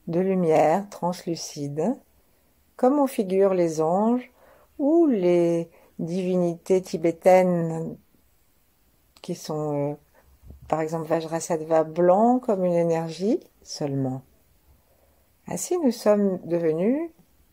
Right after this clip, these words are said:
de plus en plus ressemblantes à cette énergie qui descend.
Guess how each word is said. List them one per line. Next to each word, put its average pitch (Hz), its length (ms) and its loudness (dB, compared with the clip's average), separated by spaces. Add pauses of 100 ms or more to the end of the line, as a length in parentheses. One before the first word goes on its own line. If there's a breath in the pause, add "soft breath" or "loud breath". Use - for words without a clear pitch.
(640)
de 170 40 -16
plus 269 300 -6
en 208 100 -2
plus 226 160 -4
ressemblantes 156 760 -4
à 151 200 -2
cette 165 280 -6
énergie 160 460 -4
qui 190 120 -18
descend. 151 520 -8